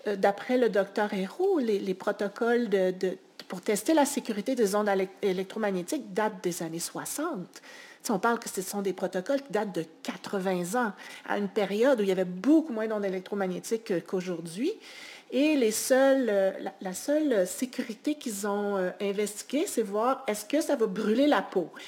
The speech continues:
Est-ce que toucher ton téléphone va brûler ta peau, va brûler tes doigts ? Point barre. Ça arrête là. Il n'y a jamais d'effets à long terme qui ont été, euh,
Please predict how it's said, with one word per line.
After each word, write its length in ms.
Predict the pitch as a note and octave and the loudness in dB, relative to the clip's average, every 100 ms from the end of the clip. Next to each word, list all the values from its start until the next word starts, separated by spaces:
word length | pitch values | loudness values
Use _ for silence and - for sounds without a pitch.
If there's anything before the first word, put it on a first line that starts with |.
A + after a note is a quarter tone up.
| - | 0
Est-ce 180 | G#3 - | 0 2
que 80 | E4+ E4+ | 0 0
toucher 420 | D4 C4+ - D#4 | 2 0 2 2
ton 140 | E4 C4 | 2 2
téléphone 540 | A#3 G#3 G3 C4+ D4+ | 4 4 2 2 2
va 140 | A#3 | 2
brûler 420 | G3+ F#3+ A#3 A3+ C4+ | 2 0 0 2 2
ta 140 | A#3 | 0
peau, 240 | - C4 | 2 2
va 140 | C4+ A3+ | 4 2
brûler 340 | G3 G#3 A3 | 0 -2 0
tes 160 | G#3+ F#3 | 0 0
doigts ? 300 | G3 A3+ C#4 - - - | 2 2 0 -6 -20 -2
Point 180 | A#3 G3+ | 2 4
barre. 440 | G3 - - - - _ _ | 4 0 -8 -14 -18 _ _
Ça 160 | - A3 | -4 0
arrête 320 | F#3+ F3+ F3 | 2 2 0
là. 100 | E3+ - _ _ _ _ _ _ _ _ _ _ | -10 -14 _ _ _ _ _ _ _ _ _ _
Il 60 | - | -18
n'y 60 | |
a 60 | - - | -16 -12
jamais 380 | - A3 C#4+ C4 | -2 2 4 4
d'effets 300 | B3+ B3 A#3+ | 4 2 2
à 80 | |
long 220 | A#3 A3 G#3 | 4 2 2
terme 400 | A#3+ A#3 A#3 G#3+ | 2 2 0 0
qui 100 | A3 | 2
ont 100 | F#3+ | 2
été, 460 | F#3 G3+ G3+ G#3 | 2 2 4 4
euh, 220 | F3 F3 | 4 0